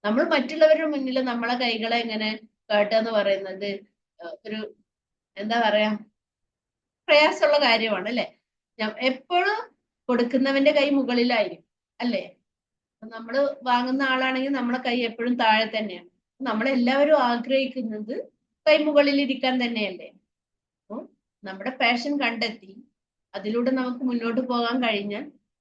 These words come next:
ഏറ്റവും നല്ല കാര്യമാണ്. അപ്പോ ഞാൻ നിങ്ങൾക്ക് വേണ്ടിയിട്ട് അതിന് ഞാൻ നിങ്ങളെ സഹായിക്കാൻ തയ്യാറാണ്.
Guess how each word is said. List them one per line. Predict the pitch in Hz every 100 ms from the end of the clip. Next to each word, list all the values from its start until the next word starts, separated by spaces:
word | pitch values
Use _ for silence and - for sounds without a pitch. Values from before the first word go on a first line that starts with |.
| -
ഏറ്റവും | 202 - - 262 285
നല്ല | 294 214 214 339 - _ _ _ _ _ -
കാര്യമാണ്. | 220 202 196 - - _ _ _ _ _ _
അപ്പോ | - 226 302 - _ _ _ _ _ _ _
ഞാൻ | 220 220 254
നിങ്ങൾക്ക് | 247 240 240 277
വേണ്ടിയിട്ട് | 262 254 254 262
അതിന് | 262 247 269
ഞാൻ | 262 240 262
നിങ്ങളെ | 254 269
സഹായിക്കാൻ | 285 247 247 269 269 294
തയ്യാറാണ്. | 269 233 214 180 -